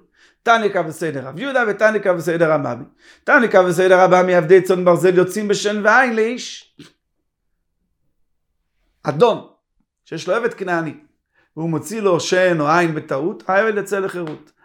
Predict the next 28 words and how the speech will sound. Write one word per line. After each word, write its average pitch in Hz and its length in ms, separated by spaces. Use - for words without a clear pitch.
אבל 143 140
דווקא 185 360
האדון, 180 460
לא 190 120
מישהו 175 300
אחר. - 220
פה - 160
כתוב, 180 280
"עבדי 175 300
צאן 214 240
ברזל 185 400
יוצאים 175 320
בשן 196 320
ועין 180 200
לאיש", 147 460
ומה 143 240
מודגש? 151 680
"אבל 202 760
לא 262 300
לאישה". 233 540
זאת 214 140
אומרת 285 320
שהאישה 254 540
לא 262 320
נחשבת 269 420
שהעבדים 233 520
האלה 262 220
שלה. 277 360